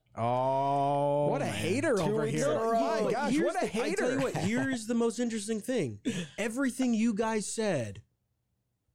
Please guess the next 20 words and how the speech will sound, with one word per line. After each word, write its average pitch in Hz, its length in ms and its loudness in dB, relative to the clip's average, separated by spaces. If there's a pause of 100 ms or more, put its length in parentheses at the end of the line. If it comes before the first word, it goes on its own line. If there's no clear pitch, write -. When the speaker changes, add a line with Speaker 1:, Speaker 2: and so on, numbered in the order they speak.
(140)
Speaker 4:
for 208 200 -2
the 196 120 0
majority 196 460 2
of 202 80 -2
the 190 80 0
podcast, 139 920 -4 (1700)
N 233 140 0
C 269 120 0
State 269 240 0
is 233 120 -2
the 214 100 -2
better 226 380 -2
team. 196 600 -4
N 226 120 -2
C 254 120 -2
State 220 240 -6
should 226 400 -2
win 160 240 0
this 120 220 -4
game. 101 260 -8